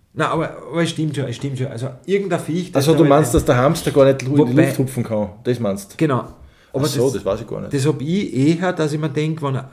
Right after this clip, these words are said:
Speaker 1: ein Reh zum Beispiel wirklich außerspringt, das ist ja weitaus wahrscheinlicher, nicht? Und so ein Reh ist ja dann doch mächtig. Äh, ich hab einmal ein Reh aus der Nähe gesehen, also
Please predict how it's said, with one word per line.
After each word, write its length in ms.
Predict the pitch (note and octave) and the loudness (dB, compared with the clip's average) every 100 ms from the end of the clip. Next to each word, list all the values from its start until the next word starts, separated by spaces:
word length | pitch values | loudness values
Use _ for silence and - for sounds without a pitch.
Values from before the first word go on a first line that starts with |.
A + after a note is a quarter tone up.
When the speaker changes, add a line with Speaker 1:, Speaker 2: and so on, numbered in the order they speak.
| - - | -20 -12
Speaker 1:
ein 160 | A2 A#2 | -8 -4
Reh 320 | A#2 F3 A3 | 2 2 2
zum 160 | F3+ A#2 | 0 -2
Beispiel 320 | A#2 A2+ B2+ | -4 -4 -2
wirklich 300 | B2 B2+ - | -2 -4 -6
außerspringt, 600 | A#2 A#2+ D3+ - E3 E3 | -4 -4 -6 -6 -6 -6
das 80 | C#3 | -6
ist 120 | C3+ | -4
ja 180 | C3+ C3 - - - | -2 -4 -6 -14 -14
weitaus 760 | - A#2 C3+ C3+ C3+ - - - - - | -8 -6 -4 -4 -6 -10 -18 -20 -20 -14
wahrscheinlicher, 680 | G2+ A2+ A2 G#2 B2 C#3+ E3 D#3 | -10 -8 -8 -6 -6 -6 -6 -6
nicht? 160 | D#3 | -4
Und 140 | D3 C3 | -6 -6
so 80 | C3 | -4
ein 60 | |
Reh 220 | A#2 A#2 | -4 -4
ist 80 | C#3 | -4
ja 60 | C#3 | -6
dann 160 | C3 B2 | -8 -8
doch 260 | - - - - - - - _ | -10 -10 -16 -20 -20 -20 -20 _
mächtig. 600 | - A#2 - - F3+ - - | -6 -6 -6 -4 -4 -4 -12
Äh, 240 | F2+ - | -12 -4
ich 60 | C3 | -2
hab 260 | C3 C3 - | -2 -4 -4
einmal 320 | C3+ E3+ D#3 | -2 0 0
ein 160 | C#3+ | 0
Reh 220 | C3 C3 D#3 | 0 0 -2
aus 120 | D3 | -4
der 100 | C3+ | -6
Nähe 280 | B2 B2+ C#3+ | -4 -2 -4
gesehen, 360 | - D#3 D#3+ - - _ _ _ _ _ | -4 -6 -6 -14 -20 _ _ _ _ _
also 360 | - C3+ - | 0 2 0